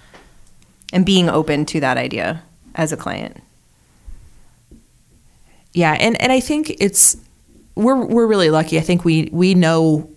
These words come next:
Speaker 2: we've worked with some therapists, right, that we can refer clients to. So we know personalities, and, you know, I think that puts clients at ease too, to say, you know, "We've worked with this person before.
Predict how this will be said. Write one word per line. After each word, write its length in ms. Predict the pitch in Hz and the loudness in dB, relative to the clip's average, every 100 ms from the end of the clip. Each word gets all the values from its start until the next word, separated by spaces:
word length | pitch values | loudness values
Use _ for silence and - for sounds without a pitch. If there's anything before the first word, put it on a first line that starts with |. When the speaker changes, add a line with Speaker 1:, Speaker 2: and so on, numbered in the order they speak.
| _ _ _ _ _ - | _ _ _ _ _ -2
Speaker 2:
we've 260 | 185 202 | 2 4
worked 320 | 170 170 170 156 | 4 2 0 -2
with 560 | 151 143 156 - - - _ _ _ _ _ | 0 0 -2 -8 -20 -20 _ _ _ _ _
some 220 | - 185 | 0 0
therapists, 640 | 170 147 131 156 - - | 2 0 0 -2 -2 -2
right, 260 | 160 160 156 | 0 -2 0
that 220 | 156 147 - - | -2 -2 -6 -4
we 180 | 170 165 | -2 0
can 160 | 170 | -2
refer 280 | 151 156 156 | -4 -2 -2
clients 420 | 156 240 285 - | 0 -2 -2 -4
to. 360 | - 302 311 359 - - - - _ _ _ _ - | -2 -2 -2 -2 -8 -20 -20 -20 _ _ _ _ -6
So 280 | - 202 185 | 0 2 2
we 300 | 175 180 175 - - | 2 2 0 -10 -4
know 240 | 175 156 | 0 2
personalities, 1000 | - 165 160 160 170 175 190 190 190 - | 2 0 0 0 2 2 2 2 0 -2
and, 440 | 165 156 151 147 - - | -2 0 0 -2 -8 -4
you 120 | 175 | 0
know, 80 | 165 | 0
I 80 | |
think 220 | 160 180 175 | 0 0 0
that 340 | 170 - - - - - - - - | 0 -2 -8 -20 -20 -20 -20 -20 -8
puts 240 | - 170 | -2 -2
clients 320 | - 156 151 160 | -2 -2 -2 -2
at 80 | 147 | -2
ease 200 | 156 - | -2 -2
too, 160 | 165 | -2
to 60 | 151 | 0
say, 180 | - 175 | 0 0
you 100 | 160 | 0
know, 100 | 156 | 0
"We've 180 | 160 | -2
worked 200 | 151 147 | -2 -4
with 120 | 160 156 | -6 -6
this 140 | 175 | -4
person 320 | - 151 156 | -4 -4 -2
before. 560 | 156 151 156 151 156 | -2 -2 -2 0 0